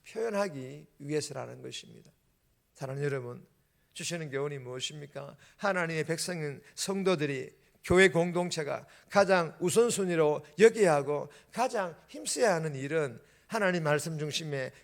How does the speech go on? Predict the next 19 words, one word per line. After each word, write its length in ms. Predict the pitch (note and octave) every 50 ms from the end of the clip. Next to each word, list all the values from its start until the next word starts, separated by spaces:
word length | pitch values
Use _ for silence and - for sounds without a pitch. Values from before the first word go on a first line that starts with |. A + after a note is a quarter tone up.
| _ _ -
교회 240 | - G3+ G3+ G#3+ G3+
공동체를 920 | F3+ F3 F3+ F3 D#3+ F3 F3 F3 D#3 - E3 D#3 C#3+ D3 C#3+ - C#3 - _ _ _ _ _ -
이루는 380 | F3+ F3+ D#3 F3 E3+ F3+ F3+
것인 300 | F3 F3 E3+ - D#3+ D3+
줄 340 | C3 C#3+ C3 C3 C3+ B2+ - -
믿으시기를 580 | D#3+ F3+ F#3 E3+ D#3 - C#3 B2 C3+ B2 B2+
바랍니다. 680 | A#2 A#2+ A#2+ B2+ C3+ C3 B2+ B2 A#2+ C3 B2+ A#2+ A2 - - - - - - - _ -
그리고 220 | G#3+ A3 G3+ G3
하나님의 420 | F3 G3+ A3+ A3+ A3+ G#3+ G3+ G3
말씀을 540 | F3 D#3 D#3+ F#3 E3+ - A3+ G3+ F#3+ F3+ E3+
읽고 200 | G3 - - F3+
듣고 280 | C#3+ E3+ - - E3+ E3
깊이 320 | D#3+ - B3 F#3+ - A3+
있게 140 | G3+ - F3+
묵상하여 680 | E3 F3+ F3 - - F#3+ F3 E3 C#3+ C#3+ C#3+ C3+ - - - - - - -
순종하는 760 | - - - - D4+ D4+ D4 C#4 A3+ F#3+ E3 D#3 D3+ C#3 B2 - - - - - _
말씀 480 | - F3 F#3+ A3 - - B3+ B3+ C4+ A#3
중심의 640 | F#3 F#3 F3 - G3+ G3+ F#3 F3 E3 D#3+ D#3 - -
성도로 840 | - - - G#3 G#3+ A3 G#3+ A3 A3 F#3+ E3+ D3+ D3+ D3+ - -